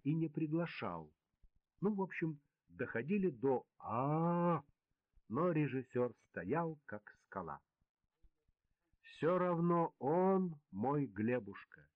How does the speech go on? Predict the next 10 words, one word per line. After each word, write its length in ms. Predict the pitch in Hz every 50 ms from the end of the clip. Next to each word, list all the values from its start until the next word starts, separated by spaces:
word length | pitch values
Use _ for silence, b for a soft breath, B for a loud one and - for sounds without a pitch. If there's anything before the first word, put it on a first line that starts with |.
| _ _
я 200 | 101 107 127 131
его 240 | 127 127 123 131 131
безумно 680 | 107 95 107 123 127 104 92 - 151 170 160 143 139 139
люблю, 520 | 131 117 110 92 92 95 98 101 92 - _ _ _ _ _ _ _ _ -
но 200 | 117 135 147 - -
он 320 | 139 151 151 147 139 - _ _ _ -
очень 600 | 147 170 190 185 - - - - 160 156 151 147
непростой 800 | 147 143 - - 107 110 - _ _ _ - 110 113 98 76 - -
человек. 480 | - - - 78 71 69 64 64 - _ _ _ _ _ _ _ _ _ _ _ _ _ _ _
Удивительный, 920 | - 170 180 147 170 175 170 170 156 139 139 - 104 85 71 - - -